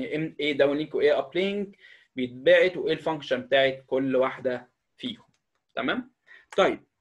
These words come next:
دلوقتي هندخل على الجزء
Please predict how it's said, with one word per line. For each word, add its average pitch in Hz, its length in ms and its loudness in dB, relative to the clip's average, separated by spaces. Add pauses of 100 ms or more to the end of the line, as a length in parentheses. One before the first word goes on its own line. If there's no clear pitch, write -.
(240)
دلوقتي 254 640 2 (160)
هندخل 175 540 0
على 156 540 0
الجزء 131 500 -4